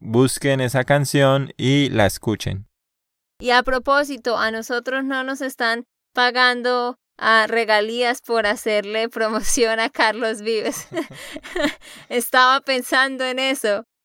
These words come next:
Speaker 2: Estaba pensando, "Uy, pero estamos haciendo publicidad gratis. Tristemente no nos pagan nada." <laughs>
Speaker 1: Pero es música colombiana que hay que apoyar, ¿no?
Speaker 2: No, sí, sí, claro, claro, estoy molestando. Eso iba a decir,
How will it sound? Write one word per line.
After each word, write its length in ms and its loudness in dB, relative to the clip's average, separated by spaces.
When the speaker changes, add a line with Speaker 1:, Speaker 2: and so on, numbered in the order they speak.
Speaker 2:
Estaba 380 6
pensando, 680 0
"Uy, 180 -2
pero 460 4
estamos 420 -2
haciendo 600 2
publicidad 600 0
gratis. 720 0
Tristemente 720 0
no 140 -2
nos 200 -2
pagan 520 2
nada." 440 2
<laughs> 200 -4
Speaker 1:
Pero 260 6
es 300 2
música 500 2
colombiana 600 2
que 200 -2
hay 160 4
que 120 2
apoyar, 420 2
¿no? 220 -8
Speaker 2:
No, 220 2
sí, 220 0
sí, 180 -4
claro, 400 0
claro, 320 0
estoy 220 -8
molestando. 640 -6
Eso 280 2
iba 360 4
a 60 2
decir, 460 -4